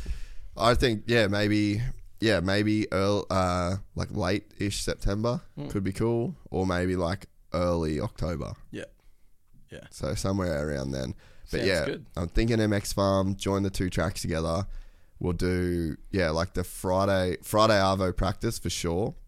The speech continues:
Speaker 1: But if you don't wanna get your mid two K bike dirty,
Speaker 2: Mm.
Speaker 1: completely understand. Um, and then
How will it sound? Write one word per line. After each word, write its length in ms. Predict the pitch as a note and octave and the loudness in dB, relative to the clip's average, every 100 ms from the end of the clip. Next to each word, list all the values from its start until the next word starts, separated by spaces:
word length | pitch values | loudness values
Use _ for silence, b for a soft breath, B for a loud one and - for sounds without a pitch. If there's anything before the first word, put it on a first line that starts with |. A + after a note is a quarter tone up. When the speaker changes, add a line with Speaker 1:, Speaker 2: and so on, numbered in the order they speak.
| - - | -14 -2
Speaker 1:
But 240 | D#2+ C#2 - | -2 -2 -6
if 140 | E2+ | -6
you 60 | F2+ | -2
don't 120 | E2+ | 0
wanna 120 | F2 | 0
get 140 | E2 B1+ | -2 -2
your 80 | E2 | -2
mid 180 | F2 | -2
two 160 | - F2 | -2 -2
K 260 | - E2 E2 | -2 -2 -2
bike 300 | - C#2+ - | -2 -4 -2
dirty, 360 | E2+ E2+ G#2+ - | -2 -2 -4 -8
Speaker 2:
Mm. 160 | G#2 F#2+ | -14 -12
Speaker 1:
completely 380 | - F2+ E2 - | -4 -2 -2 -4
understand. 500 | - - D#2+ E2 B2 b b b b - | -6 -6 -4 -6 -6 b b b b -6
Um, 840 | F2 F2+ F2+ F2 E2+ E2 E2 E2 - - - | -2 0 0 -2 -2 -2 -2 -4 -6 -8 -2
and 180 | F#2 | 0
then 380 | F2+ F2 E2+ E2 | 0 -2 -2 -4